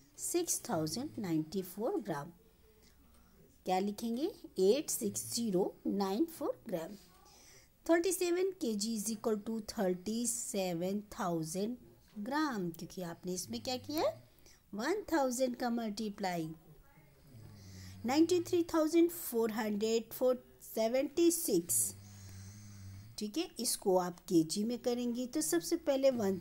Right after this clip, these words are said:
थाउजेंड से divide कीजिए। वन थाउजेंड से जब divide करेंगे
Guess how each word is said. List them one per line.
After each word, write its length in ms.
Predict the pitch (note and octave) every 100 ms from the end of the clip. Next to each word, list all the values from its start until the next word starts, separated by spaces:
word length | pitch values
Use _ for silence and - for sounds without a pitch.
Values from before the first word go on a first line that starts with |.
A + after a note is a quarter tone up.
| A#3
थाउजेंड 400 | G#3 F#3+ G#3 G3
से 200 | - G#3 D4+ - - - - - -
divide 500 | F3+ F#3+ F#3 D3 C#3+
कीजिए। 420 | - D3+ D#3+ D#3+ - - - -
वन 220 | A3 D#4+ E4+
थाउजेंड 400 | D4 B3+ G#3+ G#3+
से 140 | F3 F3
जब 180 | D#3+ D3+
divide 400 | D#3+ F#3+ A#3 A3
करेंगे 600 | B3 A#3+ A#3+ A#3 B3 B3+